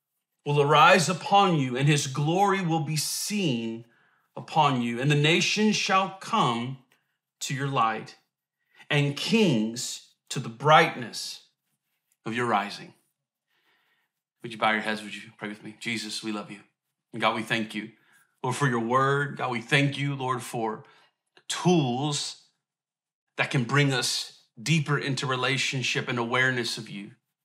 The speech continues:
Fasting does just that. And God, we thank you, Lord, for this word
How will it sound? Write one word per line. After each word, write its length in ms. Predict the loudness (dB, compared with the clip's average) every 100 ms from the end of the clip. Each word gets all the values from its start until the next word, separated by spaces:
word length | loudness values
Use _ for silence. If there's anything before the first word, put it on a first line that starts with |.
| _ _
Fasting 560 | _ -4 -4 -4 -8 -8
does 220 | -8 -10
just 280 | -10 -10 -12
that. 180 | -16 -20 _ _ _ _ _ _ _ _ _ _ _ _
And 120 | -4
God, 100 | -2
we 80 | -2
thank 300 | -2 -6 -6
you, 80 | -6
Lord, 160 | -6 -6
for 100 | -8
this 180 | -8
word 360 | -8 -8 -10